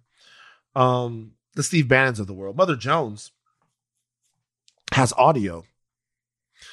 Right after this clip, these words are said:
where Steve Bannon, you guys, let's take a pause for a second. Later on in this podcast, we're gonna talk about the fact that Orlando Brown said that Bow Wow has good pussy.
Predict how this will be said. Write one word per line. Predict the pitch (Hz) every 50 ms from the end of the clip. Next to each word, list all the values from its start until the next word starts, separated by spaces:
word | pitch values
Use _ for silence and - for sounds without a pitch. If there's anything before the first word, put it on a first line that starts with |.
| - - _ _ _ _ _ _ _ _ _ _ _ _ _ _ _ _ -
where | - 143 139
Steve | - - - 247 247 240 220 165
Bannon, | 143 185 185 170 156 143 127 120 - _ _ _ _ _ _ _ _ _ _ _ _ _ _ _ _ _ _ _ _ _ _ _ -
you | 185 196 202
guys, | 262 277 277 247 220 214 202 - - - _
let's | - 214 277 - -
take | - 208 185 147
a | 139
pause | - - 131 117 101 92 -
for | - 104 85
a | -
second. | - 92 78 _ 92 _ _ _ _ -
Later | 190 247 262 247 214
on | 202 185 165
in | 151 143
this | 135 120
podcast, | - - 127 123 113 - 131 110 110 104 113
we're | 139 160
gonna | 160 151 143
talk | - - 139 117 113
about | 120 107 110 110 107 101 -
the | 101
fact | - 120 113 107 104 -
that | 113 101 101 98 _ _ _ _ _ _ _ _ _ _ _ _ _ _ -
Orlando | 165 196 226 208 180 156
Brown | 127 123 135 131 131 127 123
said | - - 117 101 -
that | 110 92
Bow | 92 120 120 117 113
Wow | 110 107 104 101
has | 101 107 95 -
good | - - 101 90 -
pussy. | - 85 - - -